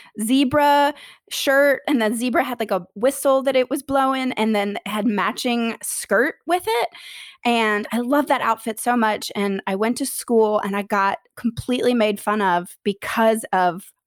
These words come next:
all of my black hairs on my legs. And here I was so excited to show off this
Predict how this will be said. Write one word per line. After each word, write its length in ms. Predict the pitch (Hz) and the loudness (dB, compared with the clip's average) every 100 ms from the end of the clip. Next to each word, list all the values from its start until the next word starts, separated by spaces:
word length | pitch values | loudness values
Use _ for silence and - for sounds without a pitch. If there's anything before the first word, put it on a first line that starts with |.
| - | 0
all 400 | 208 202 196 214 | 4 6 4 2
of 140 | 196 | -4
my 340 | 208 180 165 175 180 | -2 -2 -2 -4 -6
black 340 | 185 156 - | -4 -4 -6
hairs 360 | - 180 151 180 | -4 -2 -2 -6
on 140 | 170 | -6
my 140 | 156 151 | -6 -4
legs. 480 | 170 - - - - _ - - - - | -4 -4 -10 -14 -16 _ -20 -20 -12 0
And 160 | 233 233 | 4 4
here 160 | 285 | 4
I 100 | 277 | 4
was 340 | 247 233 220 220 | 2 4 2 0
so 180 | 220 | 2
excited 440 | 214 226 220 208 196 | 2 2 0 0 -2
to 80 | 226 | -4
show 220 | - 190 | 0 4
off 240 | 190 190 | 2 0
this 180 | 208 233 | -8 -10